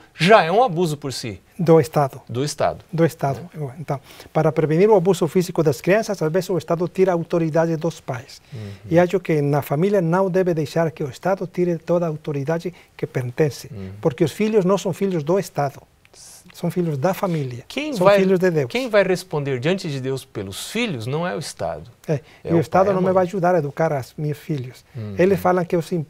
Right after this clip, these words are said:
Speaker 2: mas o imposto, eu pago o imposto. Eles falam que a educação é de graça, não é. Porque eu
Speaker 1: Uhum.
Speaker 2: pago os impostos.
Speaker 1: Claro,
Speaker 2: Tá?
Speaker 1: claro.
Speaker 2: Então, essa é a minha responsabilidade para mim frente, perante o Estado e, sobre, acima, perante Deus.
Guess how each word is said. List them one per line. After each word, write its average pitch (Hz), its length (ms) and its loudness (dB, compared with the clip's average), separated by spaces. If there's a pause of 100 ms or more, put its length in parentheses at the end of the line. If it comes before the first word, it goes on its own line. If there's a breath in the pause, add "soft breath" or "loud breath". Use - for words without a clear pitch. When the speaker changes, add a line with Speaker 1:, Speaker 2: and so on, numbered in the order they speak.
Speaker 2:
mas 160 240 -2
o 160 60 -4
imposto, 165 480 -2
eu 170 80 0
pago 175 260 -2
o 233 40 -8
imposto. - 440 -12 (360 soft breath)
Eles 160 120 -2
falam 185 220 2
que 185 80 0
a 170 40 2
educação 170 360 -2
é 185 80 0
de 185 80 0
graça, 151 320 -2
não 190 180 -6
é. 151 160 -6 (600)
Porque - 200 -6
eu 185 60 4
Speaker 1:
Uhum. 190 60 0
Speaker 2:
pago 185 240 0
os - 100 -8
impostos. - 540 -10 (200)
Speaker 1:
Claro, 90 520 -10
Speaker 2:
Tá? 139 200 -8
Speaker 1:
claro. - 40 -16 (200 loud breath)
Speaker 2:
Então, 156 280 -2 (160 loud breath)
essa 165 240 0
é - 20 -4
a 147 40 -4
minha 226 300 -2
responsabilidade 180 920 -2 (180)
para 135 220 -2
mim 226 180 0
frente, 143 380 -6
perante 139 360 -2
o 135 60 0
Estado 175 320 -4
e, - 40 -12 (140)
sobre, 135 280 -4
acima, 196 400 -6 (240 soft breath)
perante 151 340 -2
Deus. 131 420 -6